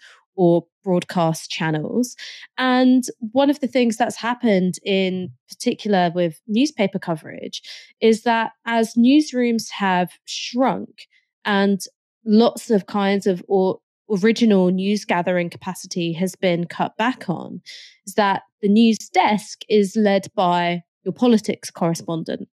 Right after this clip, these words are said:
So whereas in the seventies and eighties, you might also have an industrial relations correspondent,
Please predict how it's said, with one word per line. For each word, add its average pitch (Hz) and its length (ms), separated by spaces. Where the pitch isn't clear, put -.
So 202 500
whereas 226 580
in 190 340
the 226 80
seventies 208 480
and 185 80
eighties, 185 480
you 185 80
might 180 140
also 190 320
have 175 220
an 175 80
industrial 175 520
relations 170 720
correspondent, 165 800